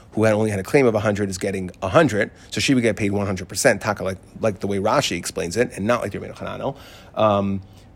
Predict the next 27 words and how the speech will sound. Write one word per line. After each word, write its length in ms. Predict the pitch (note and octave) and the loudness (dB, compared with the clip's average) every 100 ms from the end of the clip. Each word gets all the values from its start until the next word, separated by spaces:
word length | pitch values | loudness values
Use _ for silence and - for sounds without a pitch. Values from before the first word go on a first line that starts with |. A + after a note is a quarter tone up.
| - | 2
but 340 | A2+ G#2+ - - | 4 4 0 -6
he 160 | A2+ | -4
says 220 | A#2+ B2 | 0 0
if 80 | A2+ | -2
there 120 | A2+ | -2
were 120 | G#2 G#2 | -2 0
more 320 | A#2 D#3+ G#3 | 4 6 6
than 180 | B2 A2+ | 4 0
four 220 | A2+ A2 | 0 0
hundred 220 | A2 G#2+ | -2 -2
dollars, 400 | G2+ G2+ G2 G2 | -2 -2 -2 -2
then 160 | A#2+ A2 | 0 0
let's 180 | A#2+ | 0
say 180 | - A2 | 0 -2
anything 360 | B2 B2 A2+ G#2 | 2 0 0 0
above 300 | F#2 E3+ B2+ | 6 8 8
that 220 | A2 G#2 | 2 0
would 120 | G#2+ | -2
get 160 | G#2+ G#2 | -2 -2
split 340 | - A#2+ F#2+ | 0 0 0
by 140 | G2+ G2 | 0 0
whoever 420 | G2+ G#2 G2 F#2+ | 0 0 -2 -4
would 220 | G2 F#2+ | -4 -6
be 80 | F2+ | -6
a 40 | |
claimant. 380 | - A2 F#2+ - | -2 0 0 -8
So 420 | - - G2+ F#2+ | -10 -4 -2 -4